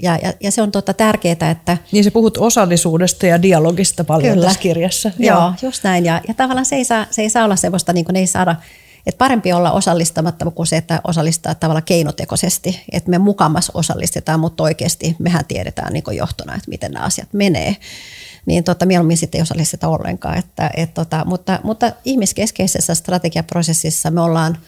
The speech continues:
Speaker 1: aidosti kiinnostuneita ihmisten mielipidestä.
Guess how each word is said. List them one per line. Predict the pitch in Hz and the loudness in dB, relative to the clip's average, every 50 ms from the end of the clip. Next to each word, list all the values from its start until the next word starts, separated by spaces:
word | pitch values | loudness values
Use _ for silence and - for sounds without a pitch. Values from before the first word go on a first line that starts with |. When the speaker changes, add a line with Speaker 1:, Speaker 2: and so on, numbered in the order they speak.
| - - - - | -20 -12 -4 0
Speaker 1:
aidosti | 214 208 202 185 170 170 160 - - 160 160 160 - - - - - - _ _ | 2 4 4 4 2 2 0 -2 -2 -2 -2 -2 -4 -10 -20 -20 -20 -20 _ _
kiinnostuneita | - 160 165 160 151 170 - - - - - 57 - - - 165 175 - - | -4 0 0 2 2 0 -2 -4 -4 -6 -6 -6 -6 -4 -4 -4 -4 -4 -2
ihmisten | 185 185 175 180 180 - 165 | -2 -2 0 -2 -2 -2 0
mielipidestä. | 170 170 170 175 175 190 214 208 - - 226 | 0 0 0 0 -2 0 -2 -2 -2 -2 -6